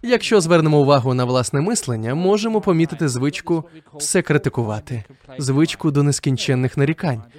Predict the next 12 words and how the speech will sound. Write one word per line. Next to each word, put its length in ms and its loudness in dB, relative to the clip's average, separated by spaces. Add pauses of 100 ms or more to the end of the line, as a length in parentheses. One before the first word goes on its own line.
(160)
Гадаю, 340 0
ви 240 -2
розумієте, 680 0
про 180 -2
що 240 -8
я. 260 -14 (680)
Звичка 580 -2
все 260 -4
критикувати, 840 -4 (360)
на 140 0
все 280 -2
нарікати 680 -2